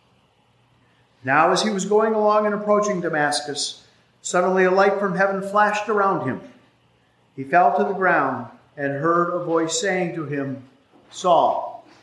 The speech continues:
Saul, why do you persecute me?" He asked, "Who are you, Lord?" The reply came, "I am Jesus, whom you are persecuting. But get up and enter the city,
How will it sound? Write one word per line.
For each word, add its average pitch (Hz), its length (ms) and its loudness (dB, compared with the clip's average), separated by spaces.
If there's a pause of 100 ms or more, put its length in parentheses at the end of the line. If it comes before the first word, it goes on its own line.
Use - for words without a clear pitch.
(220)
Saul, - 840 0 (380)
why 165 460 4
do 170 200 -2
you 160 140 -8
persecute 131 540 -12
me?" 120 80 -16 (1000)
He 196 120 0
asked, 180 320 4 (420)
"Who 269 120 -2
are 233 260 4
you, 127 80 -2
Lord?" 156 380 0 (840)
The 156 80 -6
reply 190 600 2
came, 190 440 -2 (240)
"I 170 140 2
am 180 160 0
Jesus, - 580 -2 (560)
whom 214 200 2
you 202 120 2
are 185 200 2
persecuting. 139 680 -2 (840)
But - 180 -2
get 226 140 6
up - 340 2
and 180 160 0
enter 214 220 2
the 202 120 -2
city, 175 440 2